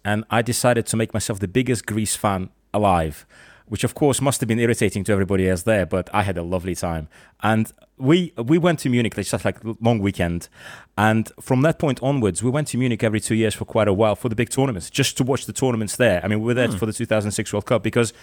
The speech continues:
Speaker 1: it's just a place which is very inducive to watching, uh,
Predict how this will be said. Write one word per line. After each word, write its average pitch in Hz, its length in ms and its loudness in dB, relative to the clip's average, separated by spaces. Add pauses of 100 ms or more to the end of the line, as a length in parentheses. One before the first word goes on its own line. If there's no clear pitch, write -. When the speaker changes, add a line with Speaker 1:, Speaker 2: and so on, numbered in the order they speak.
(300)
Speaker 1:
it's 131 160 -6
just - 260 0
a 135 100 4
place 151 500 0
which - 140 -6
is 113 100 -2
very 185 240 0
inducive 127 640 0 (480)
to - 120 0
watching, 131 580 0
uh, 110 260 -2